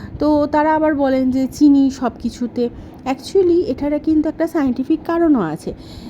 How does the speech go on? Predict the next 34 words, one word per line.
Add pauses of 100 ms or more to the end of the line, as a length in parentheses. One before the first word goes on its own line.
(140)
চিনিটা
সমস্ত
মশলাপাতির
মধ্যে
একটা
ব্যালেন্স
তৈরি
করে, (420)
আর
এই
যে
চিনিটাকে
ক্যারামেলাইজড
করে
দিলাম,
এর
জন্য
একটা
ভীষণ
সুন্দর
রং
কিন্তু
হয়। (460)
যারা
মাংসতে
চিনি
দেন
না,
তারা
একবার
ট্রাই
করে
দেখতে
পারেন,